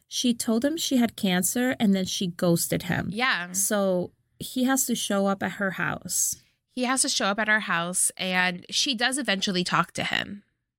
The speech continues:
Speaker 1: Landon tells Jamie's dad, like, "Tell her I'm not going anywhere."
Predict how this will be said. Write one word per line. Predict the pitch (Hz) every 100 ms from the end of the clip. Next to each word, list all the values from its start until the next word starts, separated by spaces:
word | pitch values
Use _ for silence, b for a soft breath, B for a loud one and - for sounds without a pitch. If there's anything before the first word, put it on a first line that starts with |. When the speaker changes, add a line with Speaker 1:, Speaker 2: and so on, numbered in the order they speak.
| _ -
Speaker 1:
Landon | 226 220 220 247 285
tells | 262 214 196 196 -
Jamie's | 190 180 190 185 -
dad, | 156 160 175
like, | 180 175 - _
"Tell | - 196 202
her | 226 226
I'm | 202
not | 208 208 180
going | 190 294 226
anywhere." | 180 170 165 165 170 175